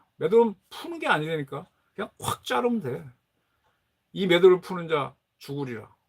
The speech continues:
죽죠. 누구든 다 죽죠. 그래서 알렉산더 <clears throat> 대왕이 라피즈 라즐리가 많은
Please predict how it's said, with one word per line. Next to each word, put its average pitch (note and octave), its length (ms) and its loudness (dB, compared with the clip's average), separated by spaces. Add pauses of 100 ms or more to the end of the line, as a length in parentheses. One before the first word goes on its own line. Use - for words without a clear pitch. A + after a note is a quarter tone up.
죽죠. F#3 720 0
누구든 F3+ 340 -4
다 C#3+ 160 -4
죽죠. B2 420 -14
그래서 E3 320 -4 (520)
알렉산더 E3 640 2 (260)
<clears throat> - 200 -20
대왕이 D#3+ 460 4 (1900)
라피즈 E3+ 400 4
라즐리가 D#3+ 480 4
많은 C#3+ 420 -2